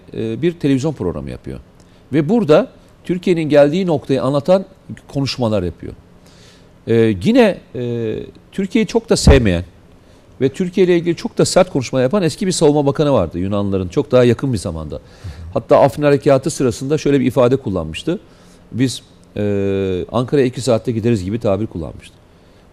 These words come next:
Bu lafı söyleyecek kadar, e, Yunan milliyetçisi olan bu adam, e, en son Afrin operasyonundan sonra şuna, şu ifadeyi kullanmıştı. "Yok." dedi. "Biz Türkiye ile, e, arayı,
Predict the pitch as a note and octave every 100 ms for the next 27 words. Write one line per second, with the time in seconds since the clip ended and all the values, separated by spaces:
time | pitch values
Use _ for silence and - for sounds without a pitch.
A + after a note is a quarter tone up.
0 | - C4+ D4+ - - D3 C#3+ E3+ G3 C#3
1 | A2+ G#2 - - - - _ G2 G#2 G#2
2 | G#2 B2 F3 D#3 B2+ A2 A2 - A2+ G#2+
3 | E3 B2 A2+ F3+ - _ _ - _ -
4 | G#2+ G#2 G2+ F#2+ E3+ G#3+ G3+ D3 C#3 D#3+
5 | C#3 C3+ C3 D3+ F3 D3 C#3+ D#3 - D3
6 | - - C#3+ A2 F#2+ F2+ E2+ E2 D#2 C#2+
7 | - D2+ - _ _ - _ _ A#2 G#2
8 | - D#2 D2 - - - - - - B2+
9 | - D#3 C#3+ B2 A2+ C3 - - - G2
10 | F#2+ - A2+ A2 B2 C3